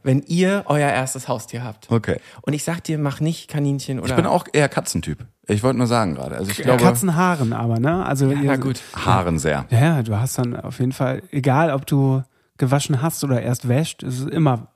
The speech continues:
Speaker 3: immer Haar.
Speaker 1: Es geht, es geht.
Speaker 3: Es ist
Speaker 1: Es geht.
Speaker 3: immer Haar.
Speaker 1: Also hiermit, äh, wird Werbung für Katzen gemacht. Katzen, der freundliche Begleiter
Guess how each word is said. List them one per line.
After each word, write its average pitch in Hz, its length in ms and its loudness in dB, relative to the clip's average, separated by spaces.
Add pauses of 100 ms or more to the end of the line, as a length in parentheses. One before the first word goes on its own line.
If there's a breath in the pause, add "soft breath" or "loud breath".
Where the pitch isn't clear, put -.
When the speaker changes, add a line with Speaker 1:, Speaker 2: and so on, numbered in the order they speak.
Speaker 3:
immer 135 280 0
Haar. 110 300 -2 (460)
Speaker 1:
Es 190 100 -4
geht, - 420 -6
es 139 160 -2
geht. 151 100 2
Speaker 3:
Es 156 160 4
ist 208 140 0
Speaker 1:
Es 220 80 -2
geht. 156 100 4
Speaker 3:
immer 180 240 4
Haar. 127 160 0 (100)
Speaker 1:
Also 165 300 4
hiermit, 196 500 2
äh, 156 220 0
wird 147 160 -2
Werbung 160 300 2
für 156 120 -6
Katzen 180 380 -2
gemacht. 214 540 -2 (200)
Katzen, 131 520 0 (260 soft breath)
der 123 120 6
freundliche 147 480 0
Begleiter 143 600 0